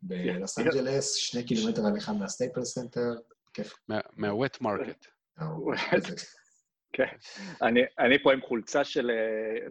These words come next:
Speaker 2: תחול זה שתי
Speaker 1: Mm.
Speaker 2: מקומות, זה או, אה, אוקסימורון, אין בעיתוק, אה, <laughs> זוגיות, שזה דברים שלא הולכים ביחד, אבל בעיקרון יש לי איזה קבוצת סוני שנקראת זוגיות הכל כוחות,
Speaker 1: אה.
Speaker 2: היה לנו איזה טורניר טוקי גדול, אז הכנו חולצות,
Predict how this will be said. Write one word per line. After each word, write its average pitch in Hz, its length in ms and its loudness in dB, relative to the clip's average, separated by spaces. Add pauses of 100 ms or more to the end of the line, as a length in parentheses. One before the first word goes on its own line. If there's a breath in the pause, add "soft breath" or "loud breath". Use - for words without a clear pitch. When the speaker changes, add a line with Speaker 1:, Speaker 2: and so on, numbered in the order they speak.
Speaker 2:
תחול 156 240 2
זה 139 140 4
שתי - 140 0
Speaker 1:
Mm. - 20 4
Speaker 2:
מקומות, 107 360 -4
זה 113 100 2
או, 127 300 8
אה, 117 440 4
אוקסימורון, 117 720 0
אין 117 160 -6
בעיתוק, 110 400 0
אה, 107 320 4
<laughs> 98 60 -12
זוגיות, 123 480 4
שזה 120 200 -6
דברים 120 260 2
שלא 120 180 4
הולכים 127 240 0
ביחד, 147 380 6 (540 soft breath)
אבל 117 200 0
בעיקרון 117 560 0
יש - 100 -8
לי 143 60 -2
איזה 113 160 -2
קבוצת 120 400 -6
סוני 127 300 2
שנקראת 107 420 -4
זוגיות 120 420 0
הכל 113 240 -2
כוחות, 147 400 -4
Speaker 1:
אה. 110 100 0
Speaker 2:
היה 131 100 2
לנו 110 160 -2
איזה 110 100 -2 (120)
טורניר 120 360 6 (180)
טוקי 139 260 6
גדול, 131 360 6
אז 104 80 -4 (240)
הכנו 113 280 -6
חולצות, 160 380 0